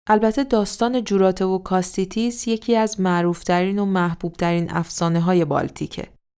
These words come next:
واسه همین هم اقتباس‌های زیادی از این داستان شده و هم مجسمه‌ها و بناهای یادبود زیادی رو واسه جوراته و کاستیتیس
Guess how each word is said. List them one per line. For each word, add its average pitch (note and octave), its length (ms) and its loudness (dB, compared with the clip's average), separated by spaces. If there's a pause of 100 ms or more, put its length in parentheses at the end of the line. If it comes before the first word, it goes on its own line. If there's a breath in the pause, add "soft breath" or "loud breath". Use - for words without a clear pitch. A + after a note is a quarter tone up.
(140)
واسه G3 260 2
همین A3 400 -2
هم G#3 280 0
اقتباس‌های F#3 800 0
زیادی F#3+ 480 2
از F3 160 2
این E3+ 120 0
داستان E3+ 440 0
شده E3 500 -2 (400)
و G#3 80 6
هم A#3+ 220 0
مجسمه‌ها G3+ 880 2
و G#3 80 4
بناهای F#3+ 580 2
یادبود G3 720 0
زیادی F3+ 680 2
رو D#3+ 140 2
واسه D#3+ 520 0
جوراته D#3 420 0
و E3 300 0
کاستیتیس D#3+ 840 -4